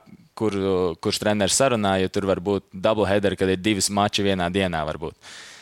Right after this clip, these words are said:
Kad tur no rīta, teiksim, nospēlē ar labu komandu, un tad pēcpusdienā pret tādu vājāku, jo tur, tur arī semestra beigās vajag dabūt virs piecdesmit procenti uzvaras, lai tie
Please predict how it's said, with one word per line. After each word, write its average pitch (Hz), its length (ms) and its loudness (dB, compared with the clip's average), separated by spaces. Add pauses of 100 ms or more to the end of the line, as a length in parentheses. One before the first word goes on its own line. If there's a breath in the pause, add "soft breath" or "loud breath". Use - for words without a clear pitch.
(140)
Kad 95 160 -4
tur 87 80 -2
no 90 160 -2
rīta, 95 280 2
teiksim, 92 260 -2
nospēlē 90 480 2
ar 87 60 -4
labu 101 280 2
komandu, 101 480 2
un 90 80 -6
tad 87 220 -2 (300)
pēcpusdienā 92 640 0
pret 87 180 -8
tādu 90 180 0
vājāku, 95 760 0
jo 87 200 -4
tur, 87 300 -8 (380)
tur 101 180 0
arī 90 160 2 (100)
semestra 92 480 0
beigās 98 640 2
vajag 87 320 0
dabūt 92 320 0
virs 92 160 -2
piecdesmit 90 400 0
procenti 95 380 -2
uzvaras, 92 260 0
lai 87 160 0
tie 92 80 0